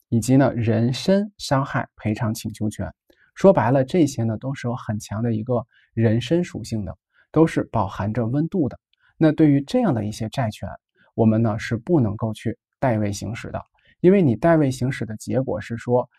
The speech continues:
我们这个丙同学把这个钱直接就打到了甲的账上。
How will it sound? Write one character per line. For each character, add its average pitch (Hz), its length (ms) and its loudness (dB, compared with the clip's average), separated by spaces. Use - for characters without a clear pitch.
我 113 160 4
们 120 140 4
这 143 160 2
个 107 160 0
丙 110 220 4
同 113 200 2
学 117 180 -2
把 110 120 -6
这 120 120 -4
个 120 80 0
钱 104 340 -4
直 123 140 0
接 147 160 4
就 156 140 0
打 104 240 -8
到 123 160 2
了 107 140 -2
甲 - 180 -12
的 120 100 -2
账 123 200 0
上。 - 180 -6